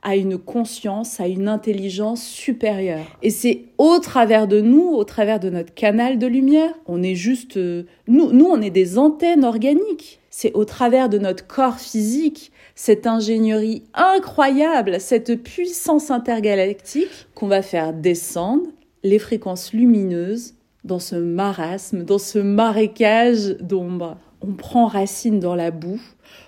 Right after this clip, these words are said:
on traverse les eaux troubles et ensuite on s'ouvre et on s'offre au soleil, comme une fabuleuse fleur de lotus. La fleur de lotus, c'est vraiment un symb-, un symbole hautement spirituel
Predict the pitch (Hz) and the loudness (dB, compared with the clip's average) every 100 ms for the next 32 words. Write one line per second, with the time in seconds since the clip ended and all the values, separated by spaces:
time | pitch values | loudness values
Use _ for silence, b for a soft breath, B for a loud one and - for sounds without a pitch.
0 | b - 190 190 - - 269 254 214 220 | b -8 -6 -6 -12 -4 0 2 4 4
1 | 214 214 - 170 185 175 170 - - 185 | 2 -2 -4 -2 0 -2 -4 -8 -8 -4
2 | 233 254 B B B 196 180 180 - 233 | -4 -4 B B B -8 -8 -10 -12 -10
3 | 180 170 - - 254 285 254 185 165 175 | -8 -8 -12 -4 0 0 0 -2 -6 -8
4 | - 220 226 - 175 - 170 160 147 156 | -4 -4 -4 -8 -10 -6 -4 -4 -6 2
5 | 233 214 190 - - 247 214 214 233 233 | 4 4 0 -4 -4 0 0 0 0 -4
6 | - 190 175 175 175 175 - 156 - - | -4 -4 -2 -2 -2 -4 -10 -14 -14 0
7 | 202 233 254 214 208 202 - 262 - - | 2 4 4 6 4 0 -4 -6 -6 -4
8 | 185 190 208 226 220 185 190 202 185 170 | -2 0 -2 -2 -4 -6 -8 -8 -8 -8
9 | - 190 180 190 202 208 - 269 285 - | -10 -10 -8 -2 0 0 0 -2 -2 0
10 | 254 262 247 - 196 190 - 202 214 226 | 0 0 -4 -6 -6 -8 -4 0 0 -2